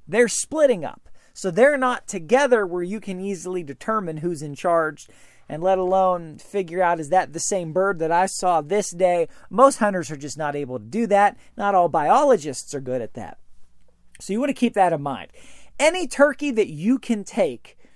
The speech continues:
in the spring that is a full fan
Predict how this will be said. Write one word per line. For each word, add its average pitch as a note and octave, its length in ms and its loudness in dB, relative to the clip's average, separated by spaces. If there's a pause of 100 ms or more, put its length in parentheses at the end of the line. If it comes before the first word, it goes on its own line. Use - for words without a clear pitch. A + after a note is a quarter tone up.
(300)
in A3+ 180 4
the G#3+ 100 0
spring B2 680 -6 (680)
that F3 160 -4
is E3 120 -4
a D3 60 -6
full A#3+ 360 6
fan A3 640 -2